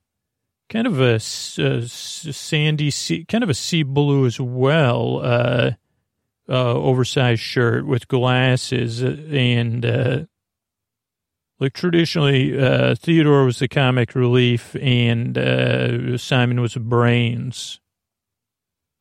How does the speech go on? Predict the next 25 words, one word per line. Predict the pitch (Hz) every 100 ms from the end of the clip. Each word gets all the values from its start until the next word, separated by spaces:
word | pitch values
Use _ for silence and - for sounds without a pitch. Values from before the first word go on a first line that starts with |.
| _ _
But | 135
in | 156
this | 190 240 208
one, | 160 135 131 139 120
they're | 147
standing | 131 - 143 147 143 135
arm, | 147 147 151 151 151
like, | 151 131
arms | 151 143 147 139
around | 131 127 127 123
one | 120 117
another, | 117 117 117 110 120 120 135 131 123 _ _ _ _ _ _ _ _ _ _ _ _ _
and | - 135 127 120
they're | 123 131
saying, | 127 - 139 131 120 143
it | 147 127
says, | - 139 139
their | 127
shirts | 120 - 139 123
say, | - 131 120 120
"Thanks, | 113 127 143 156 - - -
uh, | 139 135
f-, | - 170 156
thanks, | 127 135 143 160 - - -
uh, | 135 123 123 120 127 117